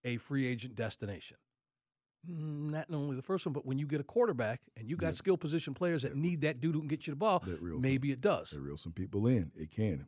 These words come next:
Speaker 2: The people look at it a little bit differently. Uh, that, that's the thing, the way that team's put together. We got the N F C contest with, with the Eagles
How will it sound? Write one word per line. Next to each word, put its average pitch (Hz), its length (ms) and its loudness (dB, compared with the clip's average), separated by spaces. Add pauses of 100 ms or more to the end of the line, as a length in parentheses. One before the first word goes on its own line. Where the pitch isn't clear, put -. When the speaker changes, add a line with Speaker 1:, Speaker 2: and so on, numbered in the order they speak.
(100)
Speaker 2:
The 80 60 -12
people 80 240 -4
look 85 180 -2
at 95 100 0
it 95 40 0
a - 20 0
little 101 200 2
bit 95 220 2
differently. 82 440 2 (420)
Uh, 87 180 0
that, 95 180 -2
that's 92 220 -2
the 101 60 -4
thing, 90 360 6
the 80 80 -6
way 82 120 -2
that 82 160 -4
team's 90 240 -2
put 90 160 -6
together. 87 380 -2 (340)
We 110 80 6
got 113 160 10
the 113 100 -2
N 120 120 8
F 117 100 6
C 113 140 2
contest 107 540 4
with, 101 220 0
with 98 140 0
the 101 160 -4
Eagles 95 420 2